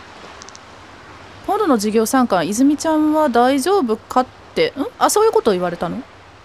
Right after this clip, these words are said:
バカにされたわけじゃないのかな？授業参観。「私のお父さんやお母さんが死んじゃってるから授業参観に来れないでしょ」って。うん。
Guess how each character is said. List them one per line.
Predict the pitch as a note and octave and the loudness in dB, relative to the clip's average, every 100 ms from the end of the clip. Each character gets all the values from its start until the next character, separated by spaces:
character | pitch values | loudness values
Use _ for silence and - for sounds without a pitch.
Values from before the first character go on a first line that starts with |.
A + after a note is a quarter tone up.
| - - - - - - - - - | -20 -20 -20 -20 -20 -20 -20 -20 -8
バ | A#3+ | -6
カ | D#4 B4 | -4 -6
に | C#5+ | -4
さ | C5+ | -2
れ | C5 - | -2 -2
た | B4+ | -2
わ | A#4+ B4+ | -2 -2
け | A#3 | -4
じ | |
ゃ | F#3 | -4
な | F#3+ | -6
い | F3 | -6
の | |
か | D3+ F3 | -10 -12
な？ | C4+ - - - - - - - - - - - - | -14 -18 -20 -16 -16 -18 -20 -20 -20 -20 -20 -20 -4
授 | A#3+ | -2
業 | D4 | -2
参 | D4+ E4+ | 0 0
観。 | A3+ F3 F3+ - - - - - - - - - - - - - - - - | 0 -4 -8 -18 -18 -18 -20 -20 -20 -20 -20 -20 -20 -20 -20 -20 -20 -20 -6
「私 | A#3 C4+ | -4 -2
の | D#4+ E4+ | 0 0
お | |
父 | F#4 | 0
さ | F#4+ | 0
ん | E4 | 0
や | |
お | A3 | 2
母 | C4 | 0
さ | C#4 B3+ | 0 0
ん | |
が | G3+ | 0
死 | - | 0
ん | A3+ | 0
じ | B3+ | 0
ゃ | |
っ | |
て | C4 | -2
る | D4 | -2
か | C4 | 0
ら | A3 | 0
授 | F#3 G3+ | 0 -2
業 | G#3 | 0
参 | C#4 D4+ | 0 0
観 | D4 | 0
に | G#3+ | 0
来 | F#3+ | -2
れ | A3 | 0
な | C#4 | 2
い | |
で | G#3+ | 0
し | - | -2
ょ」 | A3+ | -4
っ | |
て。 | - F3 - - - - - - - - - - - - - - - - - | -4 -6 -6 -12 -18 -16 -16 -20 -20 -20 -20 -20 -20 -20 -20 -20 -20 -20 -6
う | E4+ | 0
ん。 | E4 A#3 E3+ G#3 | 2 2 0 -8